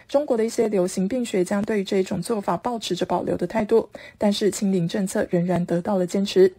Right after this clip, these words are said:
因为在习近平眼中，它不再是一个公共卫生的问题，它已经成为了中国模式的象征，甚至是我们当今世界特有的东升西降的文明变迁的证明，这是他近年来所认定的看法。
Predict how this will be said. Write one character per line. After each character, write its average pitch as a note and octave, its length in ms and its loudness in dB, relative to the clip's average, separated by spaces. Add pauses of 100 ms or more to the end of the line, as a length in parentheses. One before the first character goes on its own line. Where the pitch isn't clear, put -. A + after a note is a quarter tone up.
(300)
因 C#4 120 -2
为 D4 160 6
在 C4+ 100 4
习 C4 140 0
近 A#3+ 160 -2
平 G#3 160 0
眼 E3+ 160 0
中， G3 220 0
它 G3+ 100 2
不 G3 100 -2
再 F#3 200 0
是 F#3+ 120 -2
一 F#3 40 2
个 F3 100 0
公 A#3 220 -2
共 A3+ 180 -2
卫 G#3 100 0
生 F#3+ 160 -4
的 F#3 60 -2
问 G3 160 0
题， F#3+ 260 0 (300)
它 D4+ 100 4
已 D4+ 40 6
经 C#4 160 -2
成 A#3 180 -2
为 G#3 100 2
了 F#3+ 120 2
中 A#3 180 -2
国 F3+ 160 2
模 E3+ 180 0
式 F#3 140 -2
的 F3+ 80 2
象 G3+ 220 -2
征， G#3+ 200 2 (240)
甚 G#3+ 200 0
至 G#3 240 2
是 A3+ 180 0
我 F#3 240 2
们 E3+ 200 0
当 F#3+ 200 0
今 G3 160 0
世 A3 240 -4
界 G#3 180 2
特 C4+ 280 0
有 G3+ 160 0
的 - 120 -16
东 G3 160 0
升 G3 220 -2
西 F#3+ 180 -6
降 G3+ 160 -2
的 F3+ 80 0
文 E3+ 160 0
明 F3 260 0
变 A#3+ 220 -2
迁 - 160 -4
的 F3+ 80 2
证 G3 160 -2
明， F#3 220 2 (340)
这 G3 140 -2
是 F#3+ 220 4
他 G3+ 160 -2
近 C4 240 -4
年 F3 180 0
来 E3+ 160 0
所 - 260 -4
认 F#3+ 220 -2
定 F#3 140 -2
的 G3+ 80 -8
看 F#3 180 -4
法。 - 240 0